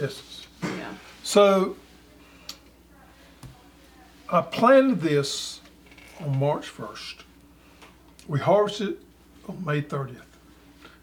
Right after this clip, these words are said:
Speaker 1: roughly ninety days. Ninety days to maturity from seed to corn there.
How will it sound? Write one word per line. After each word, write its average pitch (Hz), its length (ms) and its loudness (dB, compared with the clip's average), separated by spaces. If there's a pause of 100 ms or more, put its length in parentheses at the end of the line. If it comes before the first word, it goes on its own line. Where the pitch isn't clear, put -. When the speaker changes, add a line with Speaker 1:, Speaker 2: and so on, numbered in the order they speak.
(180)
Speaker 1:
roughly 170 320 2
ninety 143 340 0
days. 131 440 -10 (380)
Ninety 202 340 2
days 196 580 2
to - 140 -8
maturity 175 480 0
from 135 260 -6
seed 185 640 0 (880)
to - 80 -18
corn 135 380 -2
there. 113 240 -12